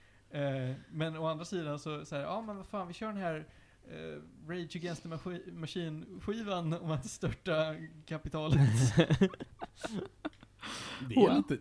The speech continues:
Speaker 3: lite tidsenligt.
Speaker 1: Ja.
Speaker 4: Ja.
Speaker 3: Det är så här nolltal.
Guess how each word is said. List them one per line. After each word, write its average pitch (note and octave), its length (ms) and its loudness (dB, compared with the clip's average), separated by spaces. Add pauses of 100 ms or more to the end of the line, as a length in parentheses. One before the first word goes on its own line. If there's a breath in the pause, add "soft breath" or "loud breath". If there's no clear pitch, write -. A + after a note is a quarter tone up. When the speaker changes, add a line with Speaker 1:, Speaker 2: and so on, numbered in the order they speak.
Speaker 3:
lite E3+ 440 2
tidsenligt. C#3+ 960 0 (160)
Speaker 1:
Ja. - 340 -8
Speaker 4:
Ja. B3 380 4 (400)
Speaker 3:
Det D3+ 80 -4
är D3+ 40 0
så C#3+ 100 -2
här A#2 80 2
nolltal. A2 640 2